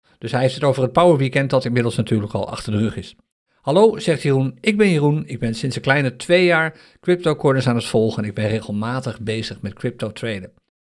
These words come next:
Aanvankelijk deed ik de meeste trades met CryptoCoiners één punt nul, oftewel met de CryptoCoiners strategie, de oorspronkelijke daytrading strategie. Maar gaandeweg," zegt Jeroen, "heb ik ook andere strategieën geleerd. Ik volgde onlangs ook een clinic van Kevan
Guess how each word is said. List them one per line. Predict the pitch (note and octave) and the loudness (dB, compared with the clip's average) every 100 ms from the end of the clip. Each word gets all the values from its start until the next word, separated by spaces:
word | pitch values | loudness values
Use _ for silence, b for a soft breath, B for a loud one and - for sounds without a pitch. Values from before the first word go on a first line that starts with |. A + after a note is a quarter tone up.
| _ _ | _ _
Aanvankelijk | - D3 G#3+ A3 G#3 C#3 | -6 0 0 2 2 4
deed | E3+ E3+ | 4 4
ik | C3+ | 0
de | C3+ | 0
meeste | C3+ D#3+ F#3+ - | 2 4 2 0
trades | C3 D3 B2 - | -2 2 0 0
met | A#2 - | -8 -6
CryptoCoiners | B2+ A#2 A2+ A2 A2 G#2 G#2 | -8 -6 -8 -6 -4 -4 -8
één | - A#2 | -6 -6
punt | - G2 | -6 -4
nul, | E3+ G#3 A3 | 2 6 6
oftewel | - - - F#2+ F#2 | 2 -6 -8 -6 -4
met | G2 F#2+ | -6 -6
de | F2+ | -10
CryptoCoiners | - A2 - - G#2 F#2 F#2 - b b | -6 -6 -8 -12 -10 -10 -12 -18 b b
strategie, | - B2 A#2 B2 D3 | -10 -4 -2 -2 -2
de | C#3 | -2
oorspronkelijke | G#2 - A#2 G2 G2 | -4 -2 -2 -2 -2
daytrading | A#2 A#2+ - A2+ A2 | 0 0 2 4 2
strategie. | - A2 A2 G#2+ G#2 b b b b | 2 -2 0 -6 -8 b b b b
Maar | C3 | -4
gaandeweg," | G#3 A#3 F#3+ F3+ - | 0 2 2 0 0
zegt | E3 C3+ | -4 0
Jeroen, | C3+ B2+ B2+ | 0 2 0
"heb | A#2+ | -2
ik | - | -2
ook | G#2+ G#2 | -4 -4
andere | - F#3+ E3+ D3 | -4 0 2 0
strategieën | - C3 - B2 A#2 | 0 0 2 2 2
geleerd. | - A2+ G#2 | 2 2 2
Ik | C3 | 0
volgde | - G3 - | 2 2 2
onlangs | G3+ E3 C#3+ C#3 | 0 2 2 0
ook | A#2+ | -2
een | A#2 | 0
clinic | E3+ F#3 C#3+ | 4 4 4
van | - A2+ | -2 -4
Kevan | - F#3 E3 E3+ D#3+ | 2 4 4 0 -2